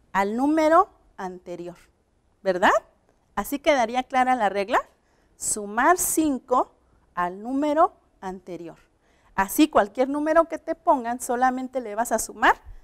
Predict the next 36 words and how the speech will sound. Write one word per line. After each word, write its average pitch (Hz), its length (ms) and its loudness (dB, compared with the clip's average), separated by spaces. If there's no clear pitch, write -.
cinco. - 480 -4
Si - 260 -6
yo 302 120 4
te 320 160 -2
digo 311 360 2
dos 190 340 -4
mil 285 240 0
treinta 285 520 0
y 208 80 -12
la 208 140 2
regla 226 380 4
es 226 220 -6
sumar 233 440 -2
cinco 269 520 0
al 185 120 -2
número 277 480 0
anterior, 294 580 0
¿qué 269 140 -4
número 285 340 2
te 262 100 -2
estaría 214 320 -2
dando? 185 260 -2
Dos 185 320 -8
mil 294 160 0
treinta 196 560 -4
y 185 100 -16
cinco, - 580 -18
¿verdad? 196 260 2
Si 247 180 -4
yo 285 120 4
te 294 140 2
doy 294 160 6
diez 240 320 2
mil 381 260 4
quinientos 302 480 0
cincuenta 226 640 0